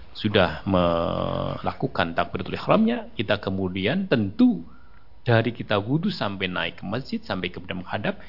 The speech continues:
itu wujud kita menghadapkan hati kita untuk ke sholat, sehingga itu niat kita. Kemudian ketika kita bismillahirrahmanirrahim itu sah-sah saja. Artinya memang, eh, itu sebagai bentuk kita mengakui bahwa dengan nama Allah kita melakukan apapun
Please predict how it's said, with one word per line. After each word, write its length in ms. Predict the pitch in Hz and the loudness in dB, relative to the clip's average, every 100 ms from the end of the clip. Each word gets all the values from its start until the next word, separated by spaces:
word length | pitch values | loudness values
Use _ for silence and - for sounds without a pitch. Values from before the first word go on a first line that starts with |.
| - - - | -14 -6 -4
itu 180 | 139 | 4
wujud 240 | 202 151 127 | 4 6 2
kita 560 | - - 156 151 - | 0 2 4 4 0
menghadapkan 960 | - 123 117 110 - 151 - - 120 113 | 2 4 4 2 0 0 0 -4 -2 -2
hati 400 | 101 101 - 180 | -4 -6 -2 -4
kita 320 | - - 92 | -4 -10 -8
untuk 400 | 101 101 - 143 - - | -8 -8 -6 -6 -8 -16
ke 180 | - 80 76 85 85 | -8 -6 -4 -4 -4
sholat, 400 | - 143 143 90 - | 2 4 4 2 -2
sehingga 200 | 123 175 | 6 8
itu 120 | 233 | 8
niat 240 | 185 104 - | 4 2 -2
kita. 300 | 92 - - - - - - | -8 -8 -10 -14 -16 -16 -4
Kemudian 360 | 113 107 113 120 | 0 2 2 0
ketika 320 | 92 90 85 | 0 0 -4
kita 280 | - 95 - | -4 -6 -6
bismillahirrahmanirrahim 640 | - - 98 98 101 - | -8 -8 -8 -6 -6 -4
itu 120 | 127 | -6
sah-sah 360 | 110 87 - 98 | -6 -6 -6 -2
saja. 320 | 127 110 85 - - - - | 0 0 -4 -12 -14 -14 -6
Artinya 360 | 90 101 110 | 0 6 6
memang, 200 | 92 110 160 180 151 | 6 4 4 2 0
eh, 120 | 104 | -4
itu 160 | 95 123 | 2 0
sebagai 300 | 101 92 87 | 2 -2 0
bentuk 320 | 95 110 - | -2 -4 -6
kita 600 | 92 82 80 82 80 - | 2 2 2 -2 -8 -4
mengakui 480 | 98 87 85 - 160 | 0 0 0 2 4
bahwa 240 | 95 87 | 2 2
dengan 240 | 90 90 87 | 0 2 2
nama 160 | 90 | 2
Allah 260 | - 170 135 - | 4 4 2 0
kita 480 | - - - - - - - - | -8 -4 -2 -2 -6 -12 -14 -6
melakukan 240 | - 95 98 | 0 4 4
apapun 420 | 90 98 - 196 | 2 -2 6 6